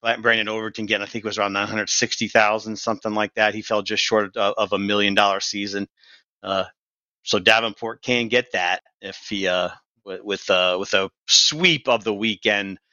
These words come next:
at All-Tech. So we'll see. See if he, see if he's able to get up there to that big number.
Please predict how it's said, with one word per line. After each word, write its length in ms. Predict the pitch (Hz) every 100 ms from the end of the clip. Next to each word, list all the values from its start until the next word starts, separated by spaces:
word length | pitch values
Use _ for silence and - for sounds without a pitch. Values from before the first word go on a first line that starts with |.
| _ _ _
at 120 | 98
All-Tech. 480 | 101 101 - 92 -
So 180 | - 98
we'll 120 | 110
see. 360 | - 113 98 92
See 220 | - 127
if 80 | 123
he, 240 | 110 120
see 160 | - 156
if 80 | 151
he's 160 | 139
able 220 | 139 127 123
to 100 | 107
get 220 | 110 120
up 160 | 117
there 160 | 117 110
to 20 |
that 380 | 107 107 101 95
big 200 | 101 95
number. 380 | 95 90 85